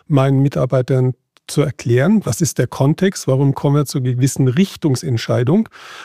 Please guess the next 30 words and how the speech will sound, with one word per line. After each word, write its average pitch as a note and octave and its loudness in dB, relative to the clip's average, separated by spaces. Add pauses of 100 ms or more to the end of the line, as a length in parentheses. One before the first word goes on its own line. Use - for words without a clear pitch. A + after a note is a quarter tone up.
(100)
wie D3+ 4
kommen D3+ 0
wir D#3 2
auf C#3+ -4
den C3 -4
Weg C#3 -4
dahin D#3+ 0
und C3+ -2
welche D#3+ 0
Wege D3+ 0
werden C#3 -2
wir C3+ 0
nicht - -2
gehen. A2+ -2 (200)
Ja, C3 2
das C#3+ -2
ist C#3+ 0
ja D3 2
auch F#3 0
wichtig, D#3 -2 (380)
äh, D3+ -2
zu E3 0
entscheiden, D3+ 0
was D#3 -4
man D3 2
nicht E3+ 0
macht. B2+ -2
Das A#2 -4
ist C#3+ -2
ein B2+ 0